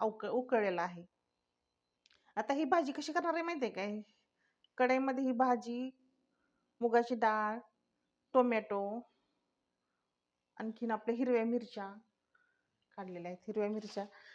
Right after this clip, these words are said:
हे सगळं एकत्रच शिजा घालायचं आणि जरा पाच दहा मिनिट शिजवायचं आणि मिक्सरला काढून घ्यायचं आणि फोडणी द्यायची लसणाची. मस्त लागते, सगळं एकत्र शिजवायचं पण. आणि गव-, गव-, गवार आपली ती करणार आहे, सुकी गवार,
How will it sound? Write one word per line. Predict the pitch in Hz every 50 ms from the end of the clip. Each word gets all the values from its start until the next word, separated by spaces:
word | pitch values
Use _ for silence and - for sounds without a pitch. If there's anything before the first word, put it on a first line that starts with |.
| - _ -
हे | 262
सगळं | 254 294 269 233 247 269
एकत्रच | 277 285 269 277 - 233 233 233 240 240 254 254 254 -
शिजा | 262 262 233 220
घालायचं | 202 208 214 190 175 151 156 151 - 165 - _ _ _ _ _ _ _ _ _ _ _ _ _ _ _ _ _
आणि | - 233
जरा | 240 262 254 262
पाच | 262 294 285 269
दहा | 247 277
मिनिट | 285 302 302 311
शिजवायचं | 302 311 311 277 294 285 294 285 302
आणि | 302 302
मिक्सरला | 311 320 311 - - 277 262 269
काढून | 262 254 240 226 214
घ्यायचं | 214 202 208 196 - 254
आणि | 262 294
फोडणी | 320 - 392 392 302 240 196
द्यायची | 175 180 170 - 175
लसणाची. | 165 170 170 - 170 151 151 - - 170 _ _ _ _ _ _ _ _ _ _ _ _ _ _ _ _
मस्त | - 262 294 294 - -
लागते, | 269 240 196 175 - - - 170 165 170
सगळं | - 220 214 247
एकत्र | 277 269 277 262 277 269 285
शिजवायचं | 285 294 240 220 185 170 175 - 170
पण. | 175 - 160 - _ _ _ _ _ _ _ _ _ _ _ _ _ _ _ _ _ _ _ _ _ _ _ _ _ _
आणि | - 233 262 254
गव-, | 269 294 277 269 240 233
गव-, | 262 254 240 233
गवार | 247 254 254 254
आपली | 262 262 254 254 247 226
ती | 269
करणार | 254 277 233 233 208
आहे, | 185 180 170 - _ _ _ _ _ _ _ _ _ _ _ _ _ _ _ _ _
सुकी | - - 202 - - 233
गवार, | 208 208 185 165 170